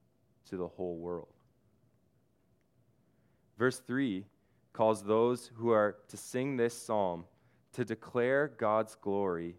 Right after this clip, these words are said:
among the nations, his marvelous works among all peoples. And we'll see this, this theme of proclamation throughout this psalm.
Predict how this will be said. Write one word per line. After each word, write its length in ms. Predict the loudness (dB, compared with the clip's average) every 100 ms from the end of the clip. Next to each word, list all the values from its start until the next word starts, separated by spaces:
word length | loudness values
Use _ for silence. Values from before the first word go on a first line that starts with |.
| -12
among 320 | -8 -6 -6
the 100 | -6
nations, 560 | -8 -8 -10 -14 -20 -20 _ _
his 180 | -8 -4
marvelous 720 | 0 2 2 0 -2 -2 -6
works 560 | -6 -6 -6 -12 -20 _ _
among 320 | -6 -2 -2 -2
all 340 | -4 -2 -2 -6
peoples. 680 | -10 -14 -14 -18 -20 -20 _ _ _ _ _ _ _ _ _ _ _ _ _ -8
And 160 | -4
we'll 140 | -2 -2
see 300 | -2 -2 0
this, 420 | 2 0 -4 -10
this 200 | -6 -6
theme 540 | -8 -6 -4 -2 -4 -6 -2
of 220 | -2 -2 -10 _ _ _ _ _ _ -6
proclamation 880 | -2 -2 -2 -4 -2 -4 -6 -14 -14
throughout 340 | -8 -4 -4 -6
this 120 | -12
psalm. 340 | -10 -10 -10